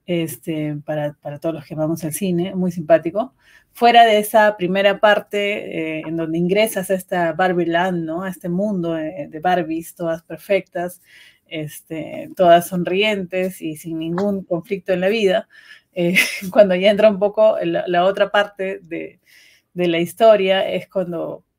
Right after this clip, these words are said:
de verdad que esto comienza un poco a, eh, desmoronarse, ¿no? Creo que es un intento de mezclar muchas cosas,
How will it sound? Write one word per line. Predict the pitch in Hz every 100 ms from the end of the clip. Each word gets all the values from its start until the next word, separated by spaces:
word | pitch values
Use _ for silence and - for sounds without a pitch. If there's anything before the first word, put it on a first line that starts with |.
| -
de | 175 165
verdad | 160 165 175
que | 190 180
esto | 180 175 180
comienza | 165 165 165 170
un | 165
poco | 160 165 175
a, | 160 151 - _ _ _ - -
eh, | 165 160
desmoronarse, | 165 175 170 160 147 135 - 160
¿no? | 165 226 220 185
Creo | 226 233
que | 240
es | 240
un | 240 233 233 233
intento | 202 190 185 214 220 214 - 220 220 226 226 226 - - _
de | 185 190 175
mezclar | 180 170 - 226 208
muchas | 226 220 220 -
cosas, | 233 226 - 226 311